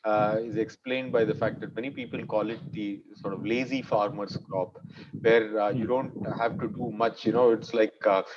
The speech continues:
Speaker 1: uh, the old, uh, Hero Honda ad,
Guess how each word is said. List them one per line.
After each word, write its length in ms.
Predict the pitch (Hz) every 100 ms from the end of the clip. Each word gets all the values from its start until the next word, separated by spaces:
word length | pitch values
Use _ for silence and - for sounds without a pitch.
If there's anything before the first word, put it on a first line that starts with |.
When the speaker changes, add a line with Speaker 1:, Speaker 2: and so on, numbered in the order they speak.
| - -
Speaker 1:
uh, 200 | 113 120
the 140 | 113 123
old, 340 | 120 123 113
uh, 240 | 101 95
Hero 360 | 98 - 127 139
Honda 400 | 127 120 117 110 107
ad, 400 | 104 117 110